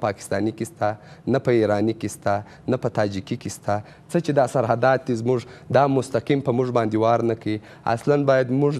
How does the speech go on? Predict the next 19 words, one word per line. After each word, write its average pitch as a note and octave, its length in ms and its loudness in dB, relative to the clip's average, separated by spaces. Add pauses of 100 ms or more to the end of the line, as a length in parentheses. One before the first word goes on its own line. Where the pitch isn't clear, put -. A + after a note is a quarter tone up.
(120)
دغه C3 240 4 (160)
جنګ C#3 320 2 (400)
درک D#3 260 2
کړو B2+ 120 0 (100)
چې - 120 -4 (140)
ولې C3+ 360 2 (360)
ورځ B2 320 4 (100)
په B2 140 2
ورځ B2+ 180 2 (120)
دا A#2 80 4
جنګ A#2+ 220 2 (100)
ډېرېږي. A2 480 0 (360)
ولې D#3 300 4
د - 100 0
خلکو C#3 360 2
اوږدې C3+ 1000 0
د B2 100 4
دولت C#3 260 4
په C#3+ 60 2